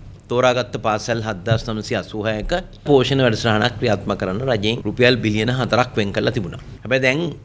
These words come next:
භාණ්ඩ මිල ඉහළ යාමත් එක්ක මේක ප්‍රමාණවත් වෙන්නේ නැති නිසා එක ළමයෙකුට වෙන් වෙන මුදල් ප්‍රමාණය වැඩි කිරීමට අමාත්‍ය මණ්ඩල සංදේශයක් ඉදිරිපත් කළා, කටයුතු කළා.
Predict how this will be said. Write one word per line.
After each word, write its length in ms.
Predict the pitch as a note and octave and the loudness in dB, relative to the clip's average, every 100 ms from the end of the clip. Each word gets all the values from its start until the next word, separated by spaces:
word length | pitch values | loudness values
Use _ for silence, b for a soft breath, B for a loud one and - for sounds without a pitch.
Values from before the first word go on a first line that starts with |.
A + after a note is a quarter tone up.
| - | -4
භාණ්ඩ 340 | G#2+ A#2+ C#3+ | 2 4 4
මිල 140 | D3+ D3 | 2 4
ඉහළ 240 | C3+ B2+ | 2 2
යාමත් 340 | A#2+ A#2+ A2+ A#2 | 0 -2 -4 -6
එක්ක 140 | B2 | -4
මේක 200 | C3+ A#2+ | -4 -4
ප්‍රමාණවත් 500 | A#2+ A#2+ A2 A2+ A2+ G#2 | -4 -4 -2 -2 -2 -4
වෙන්නේ 220 | G#2+ G2 | -4 -4
නැති 240 | F2 F2+ | -6 -6
නිසා 280 | A#2 A#2 D3+ - B B | -4 -2 -2 -2 B B
එක 180 | - - | -6 2
ළමයෙකුට 480 | D#3 D#3+ D#3 C#3 C#3+ | 4 4 2 0 0
වෙන් 160 | C3 A#2+ | 0 0
වෙන 140 | A#2+ A#2 | -2 -2
මුදල් 260 | A2 A2 | -2 -2
ප්‍රමාණය 400 | G2+ A2 G#2 A#2+ | -2 -4 -2 -2
වැඩි 200 | A#2 G2+ | -2 -2
කිරීමට 420 | G#2+ A2+ G2+ F#2+ C3 D3 - | -4 -4 -4 0 2 2 0
අමාත්‍ය 340 | - G2+ G#2 G#2+ | 0 4 4 4
මණ්ඩල 220 | G#2 G2+ | 4 4
සංදේශයක් 540 | G#2+ F#2 G2 F#2 F#2+ | 2 2 2 2 0
ඉදිරිපත් 340 | E2+ E2 E2 - | -2 -4 -6 -4
කළා, 200 | A2+ A#2+ | 0 0
කටයුතු 320 | F#2 E2+ - | 0 -4 -2
කළා. 200 | - F#2 | 0 0